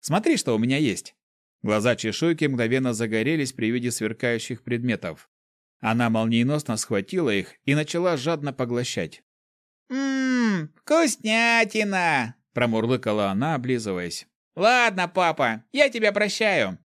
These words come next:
Но в следующий раз предупреждай, если собираешься исчезнуть на несколько дней". Я погладил ее по голове, улыбаясь. "Ага, еще бы я сам знал, что мои действия к этому приведут.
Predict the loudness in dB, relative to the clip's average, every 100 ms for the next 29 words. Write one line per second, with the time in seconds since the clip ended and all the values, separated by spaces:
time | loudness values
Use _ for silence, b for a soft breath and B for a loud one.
0 | _ _ _ _ -2 2 2 2 0 2
1 | 2 2 2 -2 -2 -2 0 0 2 4
2 | 4 4 0 0 -2 0 4 4 2 2
3 | 2 2 0 2 0 0 0 0 0 -2
4 | -2 -2 0 -2 -4 _ _ _ _ _
5 | _ _ _ _ _ _ 2 2 2 0
6 | 2 2 2 2 2 0 -2 0 0 0
7 | 2 0 0 -2 0 0 -2 -4 -8 -12
8 | -16 _ _ _ _ _ -6 -2 0 0
9 | -2 -4 _ -6 -2 0 0 0 0 -2
10 | -2 0 0 0 -2 0 0 -2 -2 -4
11 | -8 -6 -6 -6 -6 -4 -2 -2 -4 -10